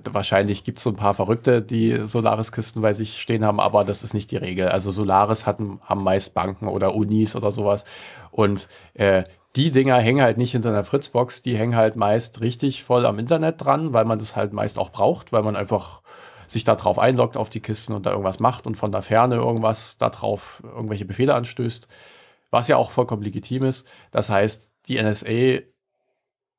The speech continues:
das kann man wahrscheinlich, das wird ja manchmal auch so als Vorwand geschoben, ja, die N S A interessiert sich wirklich nicht für mich.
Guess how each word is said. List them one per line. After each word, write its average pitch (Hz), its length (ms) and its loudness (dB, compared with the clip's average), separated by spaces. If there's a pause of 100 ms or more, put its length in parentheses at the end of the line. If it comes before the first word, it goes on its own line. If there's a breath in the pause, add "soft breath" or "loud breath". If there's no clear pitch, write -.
(140)
das 120 220 2
kann 123 140 0
man 123 160 2
wahrscheinlich, 113 440 0
das 104 100 -4
wird 110 120 -6
ja 117 60 2
manchmal 110 280 0
auch 107 60 -4
so - 120 -6
als 107 160 -2
Vorwand 117 520 2
geschoben, 107 340 -8
ja, 107 100 -4
die 107 100 -8
N 110 100 -6
S 104 140 -6
A 107 40 -4
interessiert 110 400 -6
sich 101 180 -12
wirklich 123 220 -8
nicht 120 120 -8
für 127 100 -2
mich. 117 180 -4